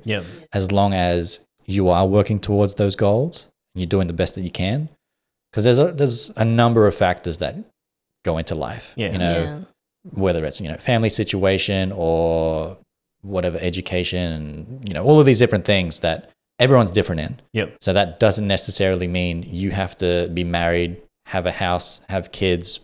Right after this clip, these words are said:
Speaker 2: by the age of fucking twenty-five, 'cause, you know, your parents may have done that,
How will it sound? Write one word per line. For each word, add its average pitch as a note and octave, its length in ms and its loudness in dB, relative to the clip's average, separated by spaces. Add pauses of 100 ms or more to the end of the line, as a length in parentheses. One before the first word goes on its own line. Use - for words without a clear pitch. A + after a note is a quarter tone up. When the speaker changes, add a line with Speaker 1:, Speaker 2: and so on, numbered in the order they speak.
(100)
Speaker 2:
by F2+ 160 2
the F#2 140 -2
age F2 200 -2
of F2+ 100 -8
fucking F2+ 280 -8
twenty-five, E2+ 640 -4 (460)
'cause, E2+ 360 -4 (920)
you G#3+ 100 -2
know, E2 60 0
your G3 160 0
parents C#3+ 300 6
may A2+ 120 4
have F2 100 0
done E2+ 180 -2
that, F#2+ 260 -4